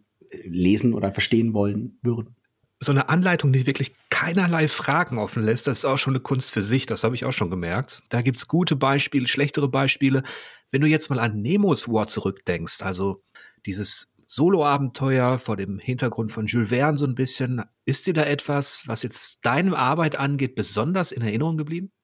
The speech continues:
Speaker 1: Ähm, ja, ähm, was ich unbedingt machen wollte, ist, ich m-, wollte die ganzen Flavortexte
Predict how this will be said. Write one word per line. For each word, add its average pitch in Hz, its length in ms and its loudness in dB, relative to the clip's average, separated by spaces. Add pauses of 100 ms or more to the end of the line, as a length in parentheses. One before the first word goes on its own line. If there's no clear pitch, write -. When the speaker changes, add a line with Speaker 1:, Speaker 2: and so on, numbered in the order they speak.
(200)
Speaker 1:
Ähm, 147 320 0
ja, 147 600 2
ähm, 147 480 4
was 131 280 -2
ich - 180 -4
unbedingt 175 400 4
machen 160 360 2
wollte, 156 400 2
ist, 151 440 -4
ich - 160 -10
m-, 127 240 0
wollte 135 240 2
die 131 100 0
ganzen 131 260 0
Flavortexte 147 1200 0